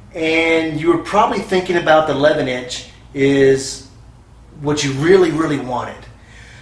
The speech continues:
And I'm gonna try to show you that this, uh, eight inch telescope can do just about everything the eleven can do, uh, under normal circumstances.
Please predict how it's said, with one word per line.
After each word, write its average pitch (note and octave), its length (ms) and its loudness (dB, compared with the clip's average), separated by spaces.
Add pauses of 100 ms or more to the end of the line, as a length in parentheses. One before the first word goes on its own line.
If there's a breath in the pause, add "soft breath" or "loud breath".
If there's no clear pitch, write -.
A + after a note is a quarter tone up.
(260 loud breath)
And D#3 300 2
I'm D3+ 140 2
gonna A3 120 0
try G#3+ 140 0
to G3 80 6
show A#3+ 240 0
you A3+ 140 0
that D3+ 380 0 (600 loud breath)
this, G3+ 300 4
uh, F#3+ 320 4
eight A#3+ 180 2
inch B3+ 180 -4
telescope C4+ 580 -2 (680 loud breath)
can A#3+ 180 -6
do B3 240 -4
just F4 480 0
about B3 400 0
everything A#3+ 400 0
the G#3+ 60 2
eleven F#3+ 480 2
can C#3 160 -2
do, B2 360 -6 (800 loud breath)
uh, F#3 400 2
under G#3 460 4
normal G#3 320 2
circumstances. D3 1080 -6